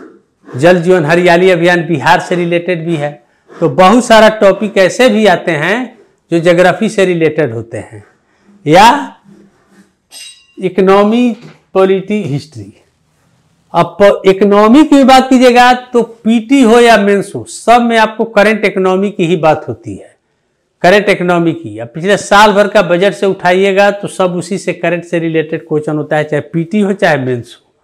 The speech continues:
ध्यान से सुन लीजिए, ध्यान से इस बात को कि इकोनॉमी उसी से रिलेटेड आता है। लॉन्ग लॉन्ग क्वेश्चन, संकल्प से सीधी वर्ष, आप जानते हैं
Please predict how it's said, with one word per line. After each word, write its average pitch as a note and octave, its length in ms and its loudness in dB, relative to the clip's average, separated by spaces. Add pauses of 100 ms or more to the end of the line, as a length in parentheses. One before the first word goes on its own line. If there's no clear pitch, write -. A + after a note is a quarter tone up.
(880)
ध्यान D#3+ 260 0
से G3+ 120 -2
सुन G3+ 300 0
लीजिए, D#3+ 240 0
ध्यान C#3 240 -2
से C3 160 -6
इस A#2 100 -6
बात A2+ 240 -12
को - 180 -20 (580)
कि F3+ 80 0
इकोनॉमी F3+ 440 0
उसी G#3+ 260 -2
से G3+ 180 -2
रिलेटेड F#3 400 -2
आता F3 240 0
है। F3 140 2
लॉन्ग F3 280 0
लॉन्ग F3 180 -4
क्वेश्चन, E3+ 300 -4
संकल्प E3+ 440 -6
से E3+ 140 -8
सीधी E3+ 340 -6
वर्ष, D#3+ 520 -10 (300)
आप C#3+ 100 -4
जानते D#3 360 -4
हैं D#3+ 300 -8